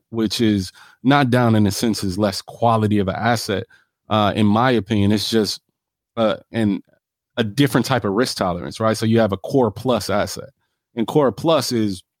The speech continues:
you can have this big, shiny building, but it may be in New Orleans and not in New York, right? It may not be in a primary market. It may be the exact same building.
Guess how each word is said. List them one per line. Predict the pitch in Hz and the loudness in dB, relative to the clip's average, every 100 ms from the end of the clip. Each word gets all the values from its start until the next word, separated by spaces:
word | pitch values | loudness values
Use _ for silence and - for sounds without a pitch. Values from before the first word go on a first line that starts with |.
| _ _ _ _ _ | _ _ _ _ _
you | 127 | -8
can | 131 131 | 0 2
have | 139 127 | 2 2
this | 117 | 0
big, | 98 127 110 | 2 -2 0
shiny | - 120 110 | 0 2 2
building, | 95 127 143 107 95 92 _ _ _ | 2 0 2 0 -2 -4 _ _ _
but | 117 123 | 0 2
it | |
may | 120 123 | 4 4
be | 113 113 110 107 127 | 2 2 2 0 0
in | 120 107 110 | 0 4 4
New | 117 | 4
Orleans | 110 135 139 110 98 107 | 4 2 2 0 -2 -2
and | 113 | 2
not | 113 104 | 2 4
in | 101 | 2
New | 101 | 4
York, | 107 135 - _ _ _ _ _ - | 2 0 -4 _ _ _ _ _ -4
right? | 104 110 117 - | 0 2 0 0
It | 127 | 4
may | 120 120 | 4 4
not | 113 104 | 2 2
be | 110 147 | 2 2
in | 120 | 2
a | |
primary | - 113 107 104 98 | 0 0 2 2 2
market. | 101 143 139 202 | 0 0 0 0
It | |
may | 107 110 | 2 4
be | 107 | 4
the | 101 | 2
exact | 95 110 104 | 2 0 0
same | - 101 92 | -2 -2 2
building. | 110 117 101 | 2 2 0